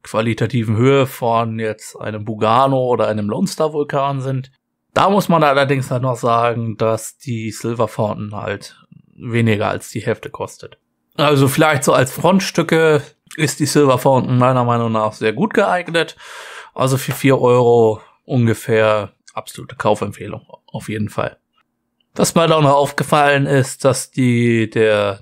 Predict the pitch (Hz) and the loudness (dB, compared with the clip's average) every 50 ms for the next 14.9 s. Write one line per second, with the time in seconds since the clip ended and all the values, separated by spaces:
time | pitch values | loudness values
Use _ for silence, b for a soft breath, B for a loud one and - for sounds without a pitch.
0 | - - 104 - - 117 110 - 123 117 113 104 - - 147 185 220 - - 190 | -12 -10 -10 -8 -6 -6 -6 -4 -2 -4 -4 -2 0 0 2 2 2 0 0 0
1 | 190 190 185 175 180 - - _ 107 - - - 139 - - - 123 131 - - | 2 2 0 -2 -4 -10 -18 _ -20 -18 -12 -12 -12 -10 -8 -10 -10 -10 -10 -12
2 | - - 147 165 190 208 202 202 202 180 - - - - - b b b b b | -8 -2 0 0 0 -2 -4 -8 -10 -12 -12 -14 -18 -18 -20 b b b b b
3 | b b b b _ _ - 135 - - - - - 165 139 170 151 - - - | b b b b _ _ -2 -2 -2 -2 -4 -2 -2 0 2 0 0 -2 -2 -2
4 | 165 151 151 143 139 - 78 101 127 143 156 156 151 147 147 143 147 135 - - | 0 0 2 2 0 0 0 -2 0 0 0 0 0 0 2 0 0 0 -2 -6
5 | - 120 131 135 127 117 - - - 117 123 127 135 131 127 127 - - - 123 | -4 -2 0 0 0 -2 -4 -10 -16 -10 -8 -6 -4 -4 -4 -6 -6 -8 -10 -8
6 | 123 123 117 113 120 120 117 117 113 110 107 120 - - 123 - - 117 110 107 | -8 -8 -8 -8 -10 -8 -8 -6 -6 -8 -8 -10 -10 -12 -12 -10 -8 -6 -6 -6
7 | 104 - - - 160 185 180 165 160 165 165 165 156 - 170 143 139 151 175 160 | -6 -6 -6 -6 -4 -2 0 0 2 2 2 0 0 -2 -2 -2 -2 -4 -6 -4
8 | 151 147 143 131 123 127 127 135 131 135 127 - 143 139 143 127 123 127 120 - | -2 -2 -2 -4 -4 -6 -6 -4 -2 -2 -2 -2 -4 -8 -8 -8 -6 -6 -8 -8
9 | 151 - - - - 131 120 120 113 110 110 107 107 107 113 110 104 110 107 123 | -10 -18 -18 -14 -8 -6 -2 0 0 2 0 0 0 0 -2 -2 0 0 0 2
10 | 151 170 165 - - _ _ - 143 131 123 - 147 143 139 135 123 - 123 120 | 2 0 0 -4 -8 _ _ -16 -12 -12 -12 -8 -6 -6 -4 -4 -4 -2 0 0
11 | 117 113 110 113 107 104 110 104 - - 104 107 - - - - - - 165 151 | 0 0 -2 -6 -8 -6 -6 -6 -6 -6 -10 -8 -4 -4 -6 -4 -4 -4 -2 -2
12 | 139 - 147 139 139 135 135 _ _ _ _ - 131 120 110 113 113 110 107 120 | -2 0 -2 -2 -2 -2 -6 _ _ _ _ -6 -4 -2 -2 0 -2 -2 -2 -2
13 | 110 113 110 110 110 117 117 123 123 117 123 117 110 107 107 104 101 _ _ _ | -4 -4 -4 -4 -4 -6 -4 -4 -4 -4 -4 -2 -4 -4 -4 -8 -12 _ _ _
14 | - - 131 113 104 101 104 104 104 101 98 98 - - 104 - - | -16 -12 -10 -8 -6 -6 -6 -6 -6 -6 -6 -2 -2 -2 -2 -2 -6